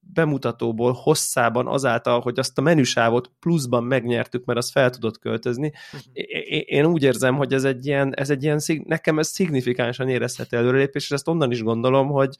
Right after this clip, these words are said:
Speaker 1: ö, vissza, ö, kellett egy picit térnem az előző géphez, és összenyomottnak éreztem. Tehát, hogy, hogy, hogy megvolt az, hogy azért rakom a monitorra, mert hogy egy néha bizonyos dolgoknál függőlegesen egy picit kicsi, és ez meg valahogy így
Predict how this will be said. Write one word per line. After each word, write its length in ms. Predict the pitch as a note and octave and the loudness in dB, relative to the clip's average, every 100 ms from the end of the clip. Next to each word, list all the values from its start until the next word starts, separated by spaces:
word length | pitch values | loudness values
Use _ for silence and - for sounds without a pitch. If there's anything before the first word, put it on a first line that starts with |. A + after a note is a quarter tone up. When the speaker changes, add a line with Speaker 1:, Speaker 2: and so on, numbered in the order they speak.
| - - _ | -20 -20 _
Speaker 1:
ö, 320 | A#2+ A#2 B2 B2+ | -4 0 0 -2
vissza, 640 | D3+ - - A2 A2 A2+ - | -4 -6 -4 0 0 -2 -6
ö, 240 | A2 A2 A2 _ _ | -6 -4 -6 _ _
kellett 340 | - A#2+ A#2+ A#2+ | -2 2 2 0
egy 80 | A#2 | -6
picit 360 | - - - | -6 -4 -4
térnem 340 | - B2 A#2 A2+ | 2 2 2 -2
az 120 | A2+ | 0
előző 360 | A#2 B2+ B2+ | 2 2 2
géphez, 320 | C3 C#3 D#3+ D3 | 2 0 2 0
és 140 | D3+ | 2
összenyomottnak 840 | - E3 - A#2 A#2 A2+ - B2 | 2 0 2 0 2 0 -2 -6
éreztem. 460 | A#2 A2+ A2+ B2+ B2 | -2 -2 -4 -6 -2
Tehát, 160 | B2+ | 0
hogy, 140 | D3 C#3 - - - | 0 -2 -4 -20 -6
hogy, 200 | C3 - | -6 -2
hogy 160 | D3 D3 | -4 -4
megvolt 420 | - E3+ C#3+ C3+ C#3+ | 0 0 2 2 2
az, 100 | - | -2
hogy 120 | C#3 | 0
azért 300 | D#3+ E3 D3 | 2 4 2
rakom 260 | C3+ C#3 B2+ | 2 0 2
a 40 | |
monitorra, 500 | B2+ C#3+ D3 D3 D#3 | 2 0 0 0 0
mert 180 | C#3+ C#3+ | -2 -2
hogy 140 | D3+ | -2
egy 100 | C#3 | -4
néha 420 | D3 F#3 F#3 D3+ | 0 2 2 0
bizonyos 380 | C3+ F#3 E3+ C#3 | -2 0 2 2
dolgoknál 400 | B2+ C#3+ D3+ C#3 | 2 0 2 -4
függőlegesen 800 | - - E3+ D3+ C#3 B2+ C3+ C#3 | -4 -8 -2 2 4 2 0 -2
egy 100 | C3+ | -4
picit 360 | D#3+ - B2 _ _ _ | -6 -6 -8 _ _ _
kicsi, 340 | C3+ C3+ B2+ | -8 -6 -2
és 160 | A2+ B2+ | 0 0
ez 120 | B2 | -2
meg 160 | C3+ | -2
valahogy 440 | C#3 D3 D#3 D3+ C#3+ | 0 2 2 0 0
így 220 | D3+ D3 | -4 -6